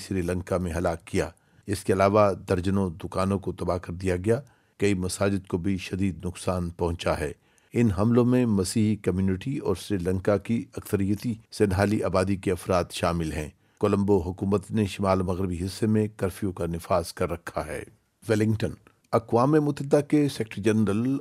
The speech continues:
انطونیو گٹیرش نے نیوزی لینڈ کے دورے کے دوران کرائسٹ چرچ کی مسجد النور کا دورہ کیا۔ النور مسجد میں رواں برس پندرہ مارچ کو ایک دہشت گردانہ حملے میں کم از کم چالیس نمازیوں کی ہلاکت ہوئی تھی۔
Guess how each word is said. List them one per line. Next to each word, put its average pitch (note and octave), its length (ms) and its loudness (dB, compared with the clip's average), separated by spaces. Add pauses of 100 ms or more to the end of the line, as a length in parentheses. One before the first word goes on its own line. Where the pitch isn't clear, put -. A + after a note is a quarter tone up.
انطونیو A2 500 6
گٹیرش G#2+ 520 0
نے B2+ 120 0
نیوزی F#2 320 0
لینڈ G#2+ 260 0
کے G2 120 -2
دورے F2+ 260 0
کے F2+ 180 -4
دوران F2+ 480 0 (160)
کرائسٹ - 440 0
چرچ C#3 220 0
کی A2+ 140 0
مسجد G#2 320 2
النور G2+ 400 0
کا G2+ 160 0
دورہ F2+ 300 4
کیا۔ D#2 220 -2 (380)
النور G2+ 420 6
مسجد G#2+ 500 0
میں B2 100 4
رواں F#2+ 240 4
برس G#2 320 2
پندرہ F#2 300 2
مارچ F#2+ 380 2
کو B2+ 260 2
ایک G#2 180 0 (120)
دہشت F2 380 -4
گردانہ G2 340 0 (140)
حملے G#2 280 2
میں A2+ 220 2 (100)
کم G#2+ 220 2
از F#2 160 -2
کم F#2+ 260 -2
چالیس F#2+ 520 -2
نمازیوں F2 460 -2
کی D#2+ 240 -10
ہلاکت F2 380 -2
ہوئی F2 120 -4
تھی۔ - 240 -18